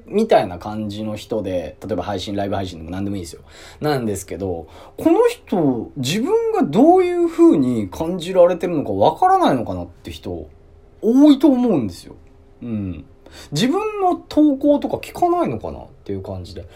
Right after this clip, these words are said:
もちろんね、話す内容だけでっていうね、えー、面白い話をしたいっていう意味だったりとか、いろんな意図はあると思うんですけど、まあ今はですね、面白く分かりやすくっていう感じなんですけども、やっぱ自分がね、その人自体がなんか面白そうに、別に面白いこと言わなくていいんですよ。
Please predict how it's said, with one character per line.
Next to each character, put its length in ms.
も 120
ち 80
ろ 100
ん 80
ね、 220
話 300
す 100
内 380
容 220
だ 120
け 160
で 120
っ 20
て 260
い 40
う 40
ね、 100
え 800
ー、 20
面 160
白 220
い 20
話 240
を 40
し 100
た 160
い 40
っ 20
て 160
い 60
う 20
意 80
味 100
だ 120
っ 60
た 100
り 40
と 80
か、 240
い 80
ろ 80
ん 80
な 100
意 120
図 80
は 120
あ 60
る 60
と 80
思 120
う 40
ん 20
で 80
す 80
け 60
ど、 160
ま 80
あ 40
今 180
は 80
で 80
す 100
ね、 80
面 280
白 340
く 300
分 120
か 140
り 60
や 100
す 100
く 120
っ 20
て 180
い 40
う 20
感 160
じ 100
な 80
ん 100
で 120
す 80
け 80
ど 80
も、 100
や 80
っ 20
ぱ 80
自 200
分 260
が 80
ね、 100
そ 120
の 100
人 200
自 140
体 220
が 220
な 80
ん 60
か 60
面 220
白 240
そ 220
う 100
に、 80
別 180
に 60
面 140
白 160
い 20
こ 40
と 40
言 80
わ 60
な 100
く 40
て 60
い 40
い 20
ん 40
で 40
す 60
よ。 80